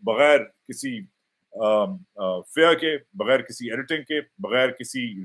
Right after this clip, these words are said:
रीथिंकिंग के, क्योंकि जब आप रिकॉर्ड करते हैं कोई चीज़ तो आप कहते हैं, "यार, इधर से मैं निकाल दूँ, ये ज़्यादा कह दिया, ये कम कह दिया।" आज, अ, ऐसा कोई नहीं है। दूसरा, अ, इसलिए क्योंकि रात को कुछ ऐसी चीज़ें हुई हैं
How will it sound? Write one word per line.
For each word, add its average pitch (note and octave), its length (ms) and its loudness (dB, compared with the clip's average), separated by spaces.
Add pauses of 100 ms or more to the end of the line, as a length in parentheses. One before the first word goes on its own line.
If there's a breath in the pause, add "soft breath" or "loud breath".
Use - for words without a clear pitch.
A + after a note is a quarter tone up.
रीथिंकिंग D#3 480 -6
के, D#3 180 -6
क्योंकि B2 280 -10
जब A#2+ 180 -2
आप B2 160 0
रिकॉर्ड C#3+ 300 2
करते C3 280 -8
हैं B2 100 -12
कोई A#2+ 100 -10
चीज़ A#2+ 240 -12 (420)
तो A2+ 60 -2
आप A#2 180 2
कहते C3 200 -4
हैं, B2 80 -6
"यार, B2 180 0
इधर B2 160 -4
से A#2+ 140 -10
मैं A2+ 120 -10
निकाल B2 340 0
दूँ, B2 220 -10
ये A#2 180 -2
ज़्यादा A#2 280 0
कह A#2 180 -4
दिया, A#2 200 -4
ये A2+ 100 -6
कम C3+ 160 -4
कह B2+ 240 -4
दिया।" B2 380 -2 (460)
आज, B2 300 0
अ, B2+ 120 4 (200)
ऐसा A#2+ 200 -2
कोई C#3+ 220 -4
नहीं D3+ 220 -8
है। D3+ 120 -8 (380)
दूसरा, E3+ 380 2 (460)
अ, A2+ 140 0
इसलिए D#3 360 -2
क्योंकि C#3 260 -8
रात C#3 340 4
को D#3 100 -6
कुछ D3+ 220 -10
ऐसी C#3 220 -6
चीज़ें D3+ 280 -8
हुई B2+ 200 -10
हैं B2 160 -10